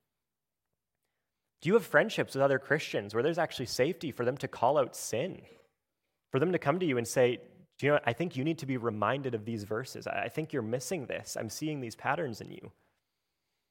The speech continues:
But why are these reminders so important? What do they help with? And, and I think Peter is showing us that, that they're important because reminders stir up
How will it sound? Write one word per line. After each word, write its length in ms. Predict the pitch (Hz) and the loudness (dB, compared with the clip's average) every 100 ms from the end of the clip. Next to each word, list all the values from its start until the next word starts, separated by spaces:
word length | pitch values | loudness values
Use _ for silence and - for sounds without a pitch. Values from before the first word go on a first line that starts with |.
| _ _ _ _ _ _ _ _ _ _ _ _ - | _ _ _ _ _ _ _ _ _ _ _ _ 2
But 80 | 143 | 8
why 180 | 160 190 | 10 10
are 60 | |
these 180 | 180 147 | 8 2
reminders 380 | 147 131 127 - | 4 4 2 0
so 140 | 120 | 0
important? 380 | 107 101 104 - _ _ _ _ _ _ - | 0 -6 -8 -12 _ _ _ _ _ _ 6
What 120 | 147 | 8
do 80 | 160 | 10
they 80 | 143 | 8
help 300 | 143 139 - | 6 6 4
with? 260 | 117 - 127 | -4 -2 0
And, 80 | |
and 160 | 117 123 | 2 2
I 60 | 120 | 2
think 240 | 160 - | -2 -2
Peter 260 | - 143 131 | 2 4 4
is 60 | |
showing 320 | - 165 135 | 6 6 6
us 320 | 113 - - - - _ _ _ - | 4 2 -4 -8 -20 _ _ _ 4
that, 160 | 131 - | 6 6
that 80 | 123 | 4
they're 100 | 135 | 4
important 420 | 127 190 196 147 | 4 2 4 0
because 300 | 147 143 120 | -2 -2 0
reminders 760 | 131 139 160 175 165 147 - - | 4 8 6 6 2 0 -4 -8
stir 480 | - - 143 147 - | -8 0 4 6 8
up 180 | 127 | 6